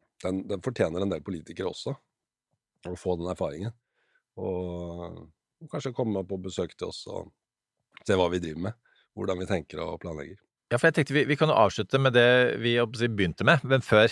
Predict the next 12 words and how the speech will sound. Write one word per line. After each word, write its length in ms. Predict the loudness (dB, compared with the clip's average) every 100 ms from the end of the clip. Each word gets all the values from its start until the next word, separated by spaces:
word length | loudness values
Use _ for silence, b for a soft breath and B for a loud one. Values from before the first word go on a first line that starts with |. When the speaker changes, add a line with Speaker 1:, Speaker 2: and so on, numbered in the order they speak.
| 0
Speaker 2:
<laughs> 180 | -2 0
mikrofonen 400 | 2 4 4 6
ble 140 | 6 4
skrudd 320 | 2 0 2
på, 220 | 4 4 B B _
eh, 260 | 2 2 2 2
nemlig 320 | 2 4 6 6 4 0 -6 -10 -4
at, 220 | 0 0 2
at, 160 | -2 -2 _ _ _ _ B B B -20
eh, 720 | -18 -18 -18 -14 -14 -12 -12 -14 -14 -12 -4
noe 160 | -2 -2
som 280 | -4 -6